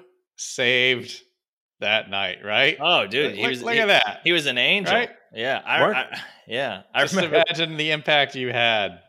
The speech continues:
Speaker 1: there
Speaker 3: He probably
Speaker 1: that
Speaker 3: would have
Speaker 1: night
Speaker 3: stayed
Speaker 1: on, on a rough
Speaker 3: at the
Speaker 1: night.
Speaker 3: Timberwood.
Speaker 2: Yeah.
Speaker 1: <laughs> Yeah. Wow.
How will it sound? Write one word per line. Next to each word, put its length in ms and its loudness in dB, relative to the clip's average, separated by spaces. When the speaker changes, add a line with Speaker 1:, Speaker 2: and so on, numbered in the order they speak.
Speaker 1:
there 140 0
Speaker 3:
He 80 2
probably 260 2
Speaker 1:
that 100 0
Speaker 3:
would 80 2
have 80 4
Speaker 1:
night 80 0
Speaker 3:
stayed 240 2
Speaker 1:
on, 160 -2
on 0 -
a 80 -4
rough 220 0
Speaker 3:
at 100 -6
the 40 2
Speaker 1:
night. 200 4
Speaker 3:
Timberwood. 240 0
Speaker 2:
Yeah. 440 4
Speaker 1:
<laughs> 40 -16
Yeah. 180 2
Wow. 380 0